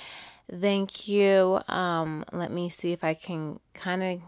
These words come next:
get this out. A little bit broken out part right now. Let me see if I can kinda get this out. So he told me, you know, you could see so-, in the fitness indus-, or not fitness industry, but in the wedding industry, like,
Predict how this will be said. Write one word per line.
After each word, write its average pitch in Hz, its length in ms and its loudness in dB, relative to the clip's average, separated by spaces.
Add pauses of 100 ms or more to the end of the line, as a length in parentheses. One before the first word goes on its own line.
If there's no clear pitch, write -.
(300)
get 170 300 2
this 170 280 0
out. 170 380 4
A - 340 -14
little 175 80 -2
bit - 160 -2
broken 175 340 -4
out 170 180 -6
part 175 260 -4
right 156 140 -6
now. 160 180 -6
Let 160 120 -8
me 180 100 -6
see 185 160 -6
if 185 100 -6
I 170 80 -4
can 170 140 -10
kinda 165 240 -8
get 160 160 -6
this 156 240 -8
out. - 280 -6 (1160)
So 226 440 10
he 240 220 -2
told 285 440 6
me, 196 460 0 (960)
you 208 200 4
know, 202 420 6 (120)
you 208 320 0
could 311 280 2
see 226 380 0
so-, - 240 -4
in 214 240 2
the 226 100 4
fitness 190 400 0
indus-, 180 400 -2
or 170 160 6
not 175 240 -4
fitness 165 240 -4
industry, 165 220 -6
but 165 100 -2
in 196 100 0
the 214 80 4
wedding 240 300 4
industry, 170 760 -4
like, 165 260 -4